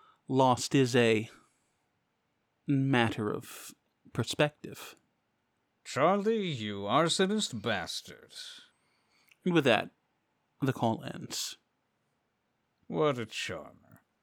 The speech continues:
Speaker 2: And my phone buzzes. I flip it back open to see that there has been yet another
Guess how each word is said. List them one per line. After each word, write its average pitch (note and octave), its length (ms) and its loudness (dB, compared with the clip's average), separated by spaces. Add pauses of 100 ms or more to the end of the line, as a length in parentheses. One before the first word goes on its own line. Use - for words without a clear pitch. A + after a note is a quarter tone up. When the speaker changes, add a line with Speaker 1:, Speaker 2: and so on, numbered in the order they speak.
(720)
Speaker 2:
And A2 840 0 (840)
my C3 220 2
phone D#3+ 360 2
buzzes. F3 600 -2 (1160)
I A#2 100 -4
flip A2+ 180 -6
it A2 120 -6
back B2+ 220 -4
open G#2 280 -6
to A2 140 -6
see A2 240 -4
that G#2+ 280 -4
there A2 140 0
has A2 180 -4
been A2+ 320 -2
yet B2 160 4
another B2 640 0